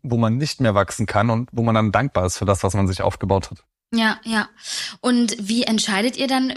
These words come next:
Speaker 2: welcher Creator, welche Creatorin zu euch passt? Du hast ja gerade zwei schon genannt. Aber was, äh, muss für dich ein Talent mitbringen, dass du sagst, okay,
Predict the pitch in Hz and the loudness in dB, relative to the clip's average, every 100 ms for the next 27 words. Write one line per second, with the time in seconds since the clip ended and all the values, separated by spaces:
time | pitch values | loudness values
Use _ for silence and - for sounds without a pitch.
0 | 214 240 233 247 233 - 226 226 226 208 | -4 -2 0 -2 -4 -4 -4 -2 -2 -4
1 | 226 220 226 220 220 214 214 214 226 208 | -6 -8 -6 -4 -4 -6 -4 -4 -6 -8
2 | - 220 214 202 190 196 185 190 185 - | -6 -6 -4 -6 -6 -6 -6 -6 -6 -6
3 | 196 196 208 196 190 185 220 233 - - | -4 -2 -4 -4 -4 -4 -4 -6 -10 -16
4 | - - 202 196 208 - - 202 202 196 | -14 -6 -2 0 -2 -4 -6 -6 -6 -6
5 | 208 202 214 202 202 - - 202 - 208 | -6 -6 -6 -6 -6 -8 -8 -6 -6 -4
6 | 208 180 190 - 196 196 190 190 185 185 | -4 -6 -12 -10 -8 -6 -6 -6 -6 -6
7 | 196 - 190 175 | -8 -8 -8 -8